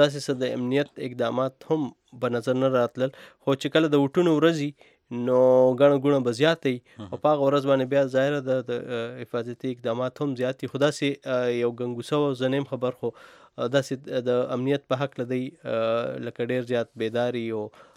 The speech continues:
Speaker 1: آه، حفاظتي اقدامات پورته کوي.
Speaker 2: صحیح. دا پوښتنه مې ځکه وکړه چې په مطبوعاتو کې اکثره اوس، آه، ما یو خبر کتل وړاندې او بالکل د دغه خبر د ډیوه ریډیو په ویب سایټ باندې هم لګېدلی دی. او په دغه خبر کې وایي چې،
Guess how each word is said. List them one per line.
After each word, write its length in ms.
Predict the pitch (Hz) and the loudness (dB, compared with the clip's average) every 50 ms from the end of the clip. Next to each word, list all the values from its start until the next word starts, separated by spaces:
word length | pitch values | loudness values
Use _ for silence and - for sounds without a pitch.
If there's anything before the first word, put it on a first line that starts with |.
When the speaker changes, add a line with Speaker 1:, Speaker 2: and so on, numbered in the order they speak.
| - - - | -20 -20 -14
Speaker 1:
آه، 260 | - 117 113 110 110 110 110 | -8 -6 -4 -4 -4 -6 -8
حفاظتي 460 | 110 - 113 107 110 110 107 - 127 | -8 -8 -8 -6 -6 -8 -8 -6 -8
اقدامات 420 | 117 117 113 110 107 110 110 110 - - | -6 -4 -4 -4 -4 -4 -6 -8 -8 -10
پورته 240 | - - - - 107 | -14 -14 -10 -12 -14
کوي. 200 | - - 110 - _ _ _ - - - 117 | -12 -12 -18 -18 _ _ _ -20 -16 -10 -6
Speaker 2:
صحیح. 180 | - 127 120 135 - - - - 131 | -4 -2 -2 -2 -4 -4 -6 2 6
دا 60 | 143 147 151 147 - | 6 6 6 6 0
پوښتنه 260 | 135 - - 165 156 | -6 0 0 0 2
مې 80 | 139 139 143 | 2 -2 -2
ځکه 120 | - - | 0 0
وکړه 180 | 156 131 151 131 113 | 0 0 0 -2 -2
چې 60 | 117 120 | -4 -6
په 80 | 107 107 | -4 -4
مطبوعاتو 460 | 104 95 98 107 113 117 113 - 107 | -4 -2 0 2 2 2 2 0 -6
کې 260 | - - 113 104 101 | -8 -4 -4 -4 -4
اکثره 320 | 92 - - - 110 110 107 107 | -4 -4 -4 -2 0 0 0 -2
اوس، 140 | 107 98 - - | -4 -8 -8 -6
آه، 200 | 107 104 104 101 98 | -4 -4 -4 -4 -4
ما 60 | 107 107 104 101 | -6 -6 -6 -6
یو 80 | 98 95 - | -8 -10 -10
خبر 220 | - 101 98 113 110 - | -8 -4 -2 -2 -2 -4
کتل 200 | - - - 123 117 | -8 -6 -4 -4 -2
وړاندې 360 | 104 101 101 101 98 107 120 120 113 | -2 -4 -4 -4 -6 -8 -8 -6 -6
او 80 | 107 98 95 | -8 -8 -8
بالکل 260 | 107 92 - - 98 87 | -10 -10 -10 -12 -10 -8
د 80 | 101 101 101 98 | -6 -6 -4 -4
دغه 120 | 110 104 101 - | -4 -4 -4 -4
خبر 260 | - 98 98 107 104 95 | -6 -4 -4 -4 -4 -4
د 80 | 98 92 | -6 -8
ډیوه 160 | 98 98 104 104 | -6 -4 -4 -4
ریډیو 220 | 101 101 104 98 | -4 -6 -8 -8
په 60 | - 101 | -8 -10
ویب 120 | 95 87 - | -12 -10 -8
سایټ 180 | - 110 107 98 90 | -6 -6 -6 -6 -8
باندې 160 | 92 92 92 85 | -12 -12 -12 -8
هم 100 | 101 117 117 95 - 101 98 | -8 -8 -8 -8 -12 -14 -16
لګېدلی 440 | 95 92 87 95 95 95 110 107 104 95 | -14 -14 -12 -12 -8 -8 -6 -6 -6 -10
دی. 80 | 95 87 - - - - - | -10 -14 -16 -20 -20 -16 -14
او 60 | 107 98 | -10 -6
په 40 | 107 107 | -4 -2
دغه 100 | 107 104 - | -2 -2 -2
خبر 280 | - 101 92 110 117 117 | -6 -6 -2 -2 -2 -2
کې 140 | - - 104 98 | -4 -8 -6 -4
وایي 180 | 104 110 110 | -4 -4 -4
چې، 220 | 101 - - 110 | -6 -8 -10 -8